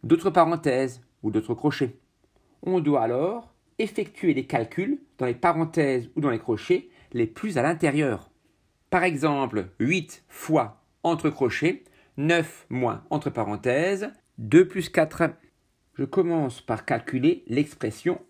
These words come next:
entre crochets. Et dans ce crochet, j'effectue les calculs entre parenthèses. Deux plus quatre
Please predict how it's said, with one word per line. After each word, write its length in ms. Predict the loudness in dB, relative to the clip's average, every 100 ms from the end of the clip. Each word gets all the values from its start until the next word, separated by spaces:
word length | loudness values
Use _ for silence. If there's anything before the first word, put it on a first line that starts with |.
| _
entre 320 | 0 0 2
crochets. 520 | 2 2 2 4 2 -2 _ _ _ 6
Et 300 | 6 6 0 -8
dans 320 | 4 4 4
ce 100 | 0
crochet, 600 | 2 4 4 4 0 -2 _ -10
j'effectue 560 | 2 4 4 -2 0
les 140 | 0 2
calculs 500 | -2 -4 -4 -4 -8 _ _ _
entre 240 | 0 2
parenthèses. 680 | 2 2 4 2 2 0 -4 -10 _ _ _ _
Deux 400 | -4 2 4 4
plus 300 | 0 -8 -10
quatre 380 | -2 0 0 -10